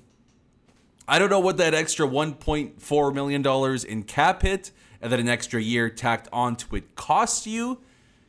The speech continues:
Maybe it is that first round pick. May-, maybe it's Nate Schmidt and that first round pick to a team like Arizona for a third round pick or a fourth. You, you know what I mean? Like, the Jets move down at the draft, but they're able to get rid of, of Nate Schmidt's salary.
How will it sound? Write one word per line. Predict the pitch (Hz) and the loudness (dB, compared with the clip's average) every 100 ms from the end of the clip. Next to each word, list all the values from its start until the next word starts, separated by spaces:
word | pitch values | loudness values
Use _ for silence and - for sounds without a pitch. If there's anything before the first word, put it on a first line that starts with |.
| - | -14
Maybe | 127 151 185 226 196 196 | -6 0 2 0 -2 -2
it | 190 | 0
is | 220 180 - - - | 0 -2 -4 -6 -4
that | 117 107 | -6 -4
first | 131 117 - | -4 -6 -4
round | 104 87 78 | -4 -4 -6
pick. | 87 - | -8 -2
May-, | 156 185 | -2 0
maybe | 160 214 190 175 | -2 -4 -4 -6
it's | - - - | -4 -8 -8
Nate | 95 135 185 | -6 -4 -4
Schmidt | - 151 170 143 | -6 -4 -4 -4
and | 127 139 | -4 -4
that | 135 | -6
first | - 160 151 - | -6 -8 -6 -4
round | 143 131 | -2 -2
pick | - 160 - - _ _ _ _ - | -2 -2 -4 -20 _ _ _ _ -14
to | 110 | -10
a | |
team | 113 135 147 | -8 -4 -2
like | 139 135 | -2 -2
Arizona | 127 139 139 120 143 151 151 | 0 0 2 2 2 2 -2
for | 147 147 139 139 135 135 131 135 - _ _ _ _ | -4 -2 0 2 0 0 -2 -4 -8 _ _ _ _
a | 143 | -6
third | - 170 139 | 0 2 4
round | 113 85 85 | 2 0 0
pick | 82 92 | 0 2
or | 143 | 2
a | 131 | 2
fourth. | 139 127 110 | 2 0 0
You, | 147 | -4
you | 147 170 | -2 0
know | 170 | 2
what | 165 160 | 2 2
I | |
mean? | 151 160 170 | 0 -2 -4
Like, | 131 | -4
the | 123 | -4
Jets | 117 139 139 | -2 -4 -4
move | 131 110 | -8 -4
down | 156 170 190 | 0 2 2
at | 175 | 0
the | 156 | -2
draft, | 175 165 175 175 - _ _ _ _ - - | 0 2 2 -2 -10 _ _ _ _ -20 -10
but | 127 | -4
they're | 139 | 0
able | 143 131 | 0 -2
to | |
get | 120 127 | -2 -2
rid | 113 123 113 | 0 -2 0
of, | 110 101 | -2 -4
of | 98 | -8
Nate | 107 104 | -8 -10
Schmidt's | - 92 87 | -10 -12 -8
salary. | - 113 101 76 55 - | -2 0 0 -4 -14 -20